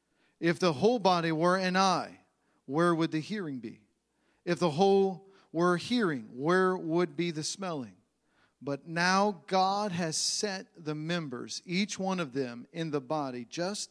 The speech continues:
as he pleased. And if they were all one member, where would the body be? But now, indeed, there are many members, yet one body. And the eye cannot say to the hand, 'I have no need of you,'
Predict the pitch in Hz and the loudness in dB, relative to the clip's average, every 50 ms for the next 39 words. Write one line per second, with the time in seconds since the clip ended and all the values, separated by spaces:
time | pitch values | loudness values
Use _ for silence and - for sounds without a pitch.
0 | _ _ - 175 185 185 190 190 185 180 - - - _ _ _ _ _ - - | _ _ -14 -10 -8 -8 -8 -8 -10 -12 -14 -16 -18 _ _ _ _ _ -10 -8
1 | 165 165 160 165 160 151 - _ _ _ _ _ _ - 151 135 120 104 98 101 | -6 -6 -6 -6 -10 -12 -16 _ _ _ _ _ _ -10 -8 -8 -8 -8 -12 -14
2 | - - - _ _ _ _ _ _ _ _ _ _ _ _ _ _ - 160 175 | -16 -18 -18 _ _ _ _ _ _ _ _ _ _ _ _ _ _ -6 0 2
3 | 180 180 - - - 180 180 185 190 185 185 190 - 185 160 165 175 175 180 185 | 2 0 0 2 4 6 6 6 6 4 2 -2 -2 0 2 4 4 4 6 6
4 | 190 196 190 175 185 202 233 247 233 214 196 175 160 147 165 170 156 147 170 190 | 6 4 4 4 4 4 4 2 2 0 0 0 2 2 2 2 4 4 4 4
5 | 208 208 196 185 185 180 160 185 180 156 - 233 247 240 220 180 151 131 110 110 | 4 4 4 4 2 0 0 -4 -6 -6 -6 -6 -4 -4 -4 -6 -6 -8 -8 -12
6 | 98 - - _ _ _ _ _ _ _ _ _ _ _ _ _ _ _ - 147 | -16 -16 -18 _ _ _ _ _ _ _ _ _ _ _ _ _ _ _ -6 -4
7 | 143 143 156 165 170 175 180 175 170 160 143 131 127 - 170 160 165 151 147 180 | -4 -4 -4 -2 0 2 2 2 2 2 0 -2 -4 -6 -6 -6 -4 -2 0 0
8 | 180 170 160 147 131 156 165 160 160 156 156 156 165 170 165 165 160 156 160 160 | 2 0 0 -2 0 2 4 4 4 2 2 0 -2 -2 -2 -2 -2 -2 -2 -2
9 | 160 151 139 143 139 - - - - - - _ _ _ _ _ _ _ - 139 | -2 -4 -6 -8 -10 -12 -14 -14 -14 -16 -16 _ _ _ _ _ _ _ -6 -4
10 | 147 139 131 - 131 135 135 131 123 117 107 104 101 107 104 101 _ _ _ _ | -4 -4 -4 -4 -4 -6 -6 -6 -6 -8 -8 -10 -12 -16 -20 -20 _ _ _ _
11 | _ _ _ _ _ _ _ _ _ _ _ - 147 156 160 160 - 170 180 180 | _ _ _ _ _ _ _ _ _ _ _ -10 -6 -4 -4 -2 0 2 2 2
12 | 170 160 143 135 131 - - 175 180 170 165 131 - - 180 180 170 165 - 170 | 2 2 0 -2 -4 -6 -4 -2 -2 -2 -2 -2 -2 -2 0 0 0 0 -2 -2
13 | 151 156 156 160 170 170 165 160 156 156 160 170 170 160 147 151 165 165 160 160 | -2 0 -2 0 0 0 -2 0 2 2 2 2 2 0 0 0 0 0 0 0
14 | 165 170 170 156 151 131 135 147 147 139 127 117 - - | -2 -2 -2 -2 -2 -4 -2 -2 -2 -2 -2 -4 -8 -16